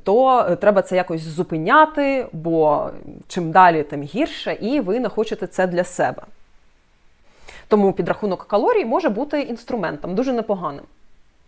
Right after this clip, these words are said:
Ще один ризик підрахунку калорій, е, — це те, що він роз'єднує нас з тілом.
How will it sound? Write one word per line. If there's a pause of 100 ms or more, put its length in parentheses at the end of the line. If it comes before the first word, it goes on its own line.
(580)
Ще
один
ризик
підрахунку
калорій, (320)
е, —
це
те,
що
він
роз'єднує
нас
з
тілом.